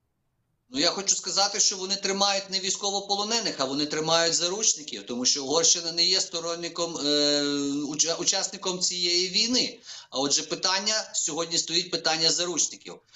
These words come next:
Я думаю, що Орбан і Сіярто загралися в своїх політичних амбіціях,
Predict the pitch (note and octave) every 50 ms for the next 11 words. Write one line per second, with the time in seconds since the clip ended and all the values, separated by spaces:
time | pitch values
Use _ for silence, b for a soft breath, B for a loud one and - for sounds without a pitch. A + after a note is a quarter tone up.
0 | B B B G#3+ C4+ D4 F4+ E4 D4+ C#4+ C4 G#3+ - - - G#3+ G#3+ A3+ A#3+ A#3+
1 | A3+ G#3+ A3 G#3 F#3+ F#3 - F#3+ F#3+ G3 G3+ G3 G3 - F#3+ F3+ F3+ F3 E3+ -
2 | F3+ D#3+ E3 F3 F#3+ F#3+ F#3 F3 D3+ - - D#3 - - - D3 D3+ D#3 F3+ F3+
3 | - - D#3+ D#3+ D#3+ E3 F3+ E3+ - - D#3+ C#3+ - D#3 D3+ D#3 F3+ B3 B3 -
4 | - A3+ G#3+ G#3+ G#3 G3+ - - -